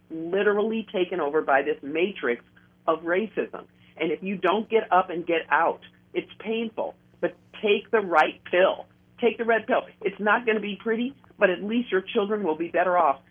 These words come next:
And that's another thing we focus on here at Right to Health is, uh, uh, counteracting these adverse childhood experiences called aces, A C E, because this is really about our children. And I love what you said, Macquarie, about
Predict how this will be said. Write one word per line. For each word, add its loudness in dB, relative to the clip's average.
And -4
that's -4
another -4
thing -6
we -8
focus 0
on -4
here -2
at -2
Right 0
to -6
Health 0
is, -2
uh, 2
uh, 0
counteracting -2
these -8
adverse 2
childhood 0
experiences -6
called -4
aces, -4
A -4
C -8
E, -8
because -4
this -2
is -8
really -2
about 2
our -2
children. -4
And -2
I 0
love 2
what 0
you -8
said, 2
Macquarie, 0
about 2